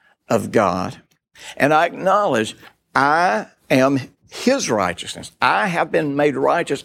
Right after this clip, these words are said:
in the same way that he is righteous. Therefore, this is who I am. Who he is, is the perfect representation of who God is. Who he is,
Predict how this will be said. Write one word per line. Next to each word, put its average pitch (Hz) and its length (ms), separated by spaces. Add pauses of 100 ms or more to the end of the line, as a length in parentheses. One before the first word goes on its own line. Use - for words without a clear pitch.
in 170 100
the 135 120
same 214 640
way 190 320
that 180 220 (280)
he 220 560
is 101 180
righteous. 98 600 (960)
Therefore, 151 920 (420)
this 143 300
is 147 160
who 147 220
I 135 180
am. 87 200 (600)
Who 139 200
he 220 380
is, 220 360 (260)
is 117 140
the 110 100
perfect 160 420
representation 156 840
of 120 60
who 143 140
God 143 340
is. 170 360 (920)
Who 147 180
he 208 400
is, 113 420